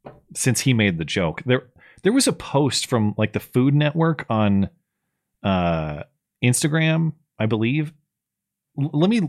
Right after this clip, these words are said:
someone sent this to me. I won't, I won't say who sent it in the off chance that it's fake, uh, but it looks legit to me.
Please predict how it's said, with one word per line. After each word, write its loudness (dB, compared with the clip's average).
someone 2
sent 2
this -2
to -10
me. -8
I 0
won't, 0
I -2
won't 0
say 0
who -2
sent -2
it -10
in -2
the 0
off -4
chance -2
that -4
it's -10
fake, -8
uh, 4
but 0
it 0
looks -4
legit 0
to -6
me. -12